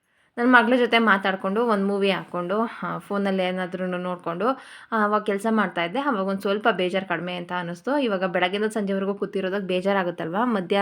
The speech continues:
ಒಂದ್ಸಲ ಎದ್ದೋಗೋದು, ತಿಂಡಿ ಮಾಡೋದು, ಒಂದ್ಸಲ ಮತ್ತೆ ಅಡ್ಗೆ ಮಾಡೋದು, ಮತ್ತೆ ಒಂದ್ಸಲ ಏನಾದ್ರೂ ಮಾಡ್ಕೊಂಡು ತಿನ್ನೋದು, ಒಂದ್ಸಲ ಟಿ ವಿ ನೋಡೋದು, ಈ ರೀತಿ ಮಧ್ಯೆ ಮಧ್ಯೆ ಎದ್ದೋಗಿ ಎದ್ದೋಗಿ, ಆ, ಕೆಲ್ಸ ಮುಗಿಸ್ತಾ ಇದ್ದೆ. ಇದು ಇವತ್ತೇ ಮುಗಿಯೋದಿಲ್ಲ, ನಾಳೆಗೂ ಕೂಡ ಆಗುತ್ತೆ ಸ್ವಲ್ಪ.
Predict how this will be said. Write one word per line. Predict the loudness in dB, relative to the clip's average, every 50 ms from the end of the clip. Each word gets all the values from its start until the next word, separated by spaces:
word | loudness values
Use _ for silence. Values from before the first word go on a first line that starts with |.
| 2
ಒಂದ್ಸಲ | 2 0 -2 -2 0
ಎದ್ದೋಗೋದು, | 0 0 0 0 0 0 0 0 0 0
ತಿಂಡಿ | 0 0 0 -2 -2 -4
ಮಾಡೋದು, | -4 -6 -6 -6 -4 -4 -2
ಒಂದ್ಸಲ | -2 -2 -4 -4 -6 -6 -6
ಮತ್ತೆ | -6 -8 -8 -6 -6
ಅಡ್ಗೆ | -6 -4 -4 -4 -4
ಮಾಡೋದು, | -4 -4 -6 -8 -6 -6 -6 -6 -8 -10 -18 -20 -20 -20 -18 -4 -2
ಮತ್ತೆ | -2 0 2 4 2
ಒಂದ್ಸಲ | 4 4 2 2 2
ಏನಾದ್ರೂ | 2 2 2 0 0 0 0
ಮಾಡ್ಕೊಂಡು | 2 2 0 0 -2 -4 -4 -4 -4 -4
ತಿನ್ನೋದು, | -6 -6 -6 -6 -4 -2 -2
ಒಂದ್ಸಲ | -2 -2 -2 0 0 0 0
ಟಿ | 2 2 2 4
ವಿ | 2 2
ನೋಡೋದು, | 0 -2 -2 -2 -2 -2
ಈ | -2 -2 -2 -2
ರೀತಿ | -2 0 0 0
ಮಧ್ಯೆ | 0 0 -2 -2 -2
ಮಧ್ಯೆ | -2 -2 -2 -2 -2 -2
ಎದ್ದೋಗಿ | -2 -2 -2 -2 -2 -2 -4
ಎದ್ದೋಗಿ, | -4 -4 -4 -4 -4 -4 -4 -4 -4 -8 -16 -20 -20 -14 -10 -6
ಆ, | -4 -2 -2 -2 -4 -6
ಕೆಲ್ಸ | -6 -4 -4 -2 0 0
ಮುಗಿಸ್ತಾ | 0 0 0 -4 -4 -4 -4 -4
ಇದ್ದೆ. | -4 -2 -2 -2 0 0
ಇದು | 0 0
ಇವತ್ತೇ | 0 0 2 2 2 2
ಮುಗಿಯೋದಿಲ್ಲ, | 2 0 0 0 -2 -2 0 0 0 0
ನಾಳೆಗೂ | 0 0 0 0 -2 -2 -2 -2 -2
ಕೂಡ | -2 -2 -2
ಆಗುತ್ತೆ | -2 -2 -2 -4 -4 -4 -4 -4 -4 -6
ಸ್ವಲ್ಪ. | -6 -6 -6 -6 -6 -4 -4